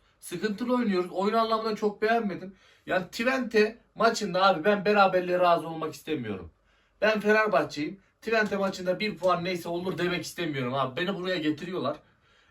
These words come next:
Yani maçı kaybetmiştik. Bir, bir puan Amrabat'ın şapkadan tavşan çıkardı.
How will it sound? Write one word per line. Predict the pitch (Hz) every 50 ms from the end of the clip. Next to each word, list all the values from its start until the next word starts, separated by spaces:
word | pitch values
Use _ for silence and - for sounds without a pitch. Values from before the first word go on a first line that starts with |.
| -
Yani | 117 131 143 151
maçı | 160 170 175 170 - -
kaybetmiştik. | 190 190 190 180 175 165 - 135 131 123 - 131 - 127
Bir, | 147 143 135
bir | 156 165 -
puan | 160 160 151 147 147 135 151
Amrabat'ın | 160 156 151 151 147 147 143 151 156
şapkadan | 143 - 151 143 - - 147 143 135 131
tavşan | 143 143 143 139 - 151 143 131
çıkardı. | - - - 98 98 - 135 160 165 -